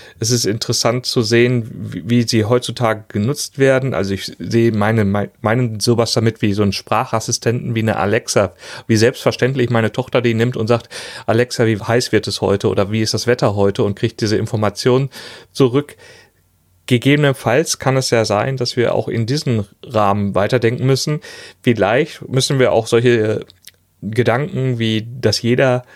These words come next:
auf den Monitor gucken kann, i-, innerhalb einem, eines Raumes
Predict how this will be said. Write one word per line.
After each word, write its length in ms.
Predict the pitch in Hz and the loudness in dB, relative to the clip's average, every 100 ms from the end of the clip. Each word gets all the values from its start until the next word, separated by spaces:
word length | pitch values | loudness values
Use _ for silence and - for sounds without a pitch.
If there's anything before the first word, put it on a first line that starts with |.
| - - _ - | -20 -20 _ -2
auf 200 | 113 - | -2 0
den 100 | 110 | 2
Monitor 440 | 127 151 - 123 | 2 0 0 -2
gucken 340 | - - 120 120 | 0 -2 -2 -2
kann, 200 | 117 117 | -2 -4
i-, 200 | - - _ | -8 -16 _
innerhalb 420 | 120 107 113 - | -2 0 -2 -2
einem, 520 | 107 104 101 101 107 - _ - _ _ | -2 0 0 0 -4 -10 _ -20 _ _
eines 360 | - 113 101 - | -4 -2 -2 0
Raumes 580 | 95 127 147 147 - | 2 2 0 -4 -8